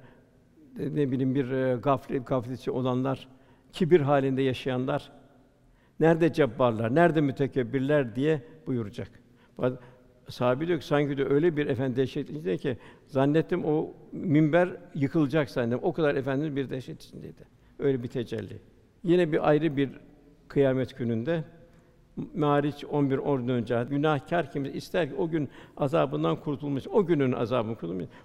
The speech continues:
oğullarına, karısına, kardeşine, kendini koruyup barındıran tüm aile, yeryüzünde kim varsa hepsini fidye olarak versin de tek kendini kurtarabilsin. Niye Cenab-ı Hak bi-, bize bildiriyor bunları? Tabii cennete girenler "Selamun kavlen min Rabbir Rahim." Allah,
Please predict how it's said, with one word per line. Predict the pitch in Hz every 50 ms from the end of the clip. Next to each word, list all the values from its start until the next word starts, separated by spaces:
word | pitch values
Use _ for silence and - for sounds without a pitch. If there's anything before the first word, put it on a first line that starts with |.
| _ -
oğullarına, | - 147 160 160 160 160 156 147 147 139 123
karısına, | - - 147 147 143 - - 160 135 -
kardeşine, | - 151 143 135 135 147 143 - - 135 123 110 - - - - - -
kendini | - 147 156 165 165 160
koruyup | 165 - 165 160 151 123 - -
barındıran | 143 147 156 151 143 147 143 131 -
tüm | - 185 202 175
aile, | 143 135 123 117
yeryüzünde | 113 123 151 156 156 139 143 156 147 135
kim | - - 208 202 180
varsa | 151 131 120 131
hepsini | 143 131 135
fidye | - - 170 151 175 175
olarak | 160 160 156 156
versin | 156 160 170 170 - 202 175
de | 151 139 127 - - - - - -
tek | - 208 196 202
kendini | - 170 147 147 147 127
kurtarabilsin. | - 170 143 - - 143 127 113 104 113 - - - 110 - _ _ _ -
Niye | 160 190 214 190
Cenab-ı | 160 185 175 165 160 151 139 135
Hak | 139 123 - -
bi-, | - - 170 - 143 139 139
bize | 127 113 131 131 107
bildiriyor | 117 117 101 104 113 104 104 95 80
bunları? | 90 92 82 82 82 - - _ _ -
Tabii | 123 123 113 104
cennete | 147 151 135 135 139 127 - 143
girenler | 127 131 123 120 127 143 151 143
"Selamun | - - 143 131 123 123 123 123
kavlen | 120 - 123 117 113 117 113
min | 117 117 107
Rabbir | 107 113 104 95 - 117 98
Rahim." | 101 98 82 101 110 - -
Allah, | 135 123 127 131 123 127